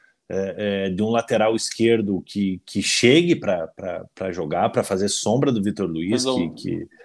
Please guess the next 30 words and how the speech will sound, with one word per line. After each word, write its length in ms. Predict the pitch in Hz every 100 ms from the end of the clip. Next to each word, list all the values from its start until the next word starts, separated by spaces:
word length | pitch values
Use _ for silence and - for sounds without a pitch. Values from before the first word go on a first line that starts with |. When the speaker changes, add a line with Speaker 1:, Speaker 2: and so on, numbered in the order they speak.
| - - _ -
Speaker 1:
pra, 160 | 95
pra 200 | - 101
resolver, 440 | 95 101 98 85 98
Speaker 2:
Pra 100 | 101
fazer 260 | 190 165
Speaker 1:
resolver 160 | 175 -
Speaker 2:
sombra 260 | 196 294 311
Speaker 1:
o 20 |
Speaker 2:
ou 60 | 269
resolver 300 | 247 226 214
Speaker 1:
problema. 400 | 202 156 147 120 107
Speaker 2:
problema? 120 | - _ _ -
Speaker 1:
Pra 100 | 196
resolver 360 | 196 202 202 202
problema. 460 | 190 131 104 76 _ _ _ _ _
É, 280 | 95 98 98
acho 320 | 139 156 151 123
o 120 | 117
Trindade, 580 | - 127 117 117 120 107
apesar 360 | - 107 120
do 160 | 117 117
Trindade 540 | 104 107 104 101 101
esse 220 | 98 -
ano 180 | 104 104
ainda 280 | 101 101 101
não 160 | 98 95
ter, 460 | - 107 107 98 92
não 160 | 95
ter 140 | 92 101
feito 440 | - 104 104 98